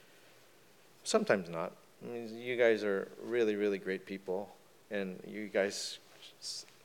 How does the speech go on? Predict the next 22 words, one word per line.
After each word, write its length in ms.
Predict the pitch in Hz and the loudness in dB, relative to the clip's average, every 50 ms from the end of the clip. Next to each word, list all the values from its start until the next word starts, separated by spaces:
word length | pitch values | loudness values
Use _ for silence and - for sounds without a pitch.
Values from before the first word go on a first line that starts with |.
| - - - - | -20 -20 -12 -2
go 220 | - 107 101 101 | 0 2 4 4
in 160 | 101 104 104 | 2 2 0
and 100 | 98 92 | -2 -6
help 220 | 90 104 104 104 - | -2 -2 -2 -2 -2
people 280 | 107 101 - 101 98 | -4 -8 -4 -2 0
out 180 | 98 98 98 95 | 2 2 2 0
all 120 | 98 95 | 0 -2
the 80 | 92 92 | -2 -4
time, 340 | 92 - 98 95 98 95 95 | -6 -6 -6 -4 -4 -4 -6
and, 120 | 92 92 | -8 -6
like, 200 | 90 90 95 92 | -4 -4 -4 -2
it's 220 | 107 104 - - 110 | -4 -4 -4 -2 -4
a 80 | 104 | -4
beautiful 480 | 98 95 107 113 113 110 107 - 104 98 | -4 -2 2 4 4 4 2 0 -4 -4
thing 260 | - - 104 101 98 | 0 0 -2 -2 -2
to 80 | 92 90 | -6 -6
see, 380 | - - 101 101 104 101 101 - - - - - - - - - - - - - - - - - - - - | -6 -4 -4 -4 -4 -6 -8 -12 -20 -20 -20 -20 -20 -20 -20 -20 -20 -20 -20 -20 -20 -20 -20 -20 -20 -10 -4
um, 300 | 98 98 92 92 90 87 - | -2 -2 -2 -2 -4 -4 0
and 80 | 95 98 | 2 4
I 60 | 101 | 6
love 240 | 101 104 107 95 90 | 6 6 6 4 2
it. 100 | 95 | -2